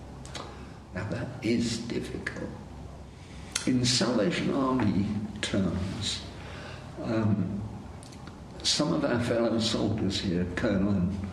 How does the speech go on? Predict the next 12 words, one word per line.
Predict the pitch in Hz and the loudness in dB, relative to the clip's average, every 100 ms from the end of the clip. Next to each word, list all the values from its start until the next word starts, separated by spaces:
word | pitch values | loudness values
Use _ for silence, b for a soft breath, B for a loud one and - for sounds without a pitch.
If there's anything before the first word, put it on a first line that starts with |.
| B B B | B B B
Missus | 113 110 101 - | 0 2 2 0
Brown | 107 107 104 98 107 | 2 2 4 2 2
Booth, | 113 95 87 - - - - - B B B B - | 2 2 2 -2 -4 -8 -10 -12 B B B B -2
and | 113 107 | 2 2
they | 107 104 131 151 143 | 2 2 4 4 4
have, | 147 - 135 110 110 85 - - - B B B B B - | 2 0 2 0 0 -4 -6 -10 -10 B B B B B -6
um, | 104 107 107 104 95 - - - - - - - - - - - | 0 4 4 6 6 4 0 -4 -8 -10 -12 -12 -12 -12 -6 -2
a | |
really | 107 104 107 139 131 139 | 2 2 4 4 6 4
significant | - - 107 98 120 117 - 107 98 101 - - | 4 2 2 4 4 2 2 2 2 2 0 -2
clock | - 107 98 95 98 - - - B B B B B B | -2 2 2 0 -2 -4 -8 -8 B B B B B B
which | 113 92 - - | 4 4 4 0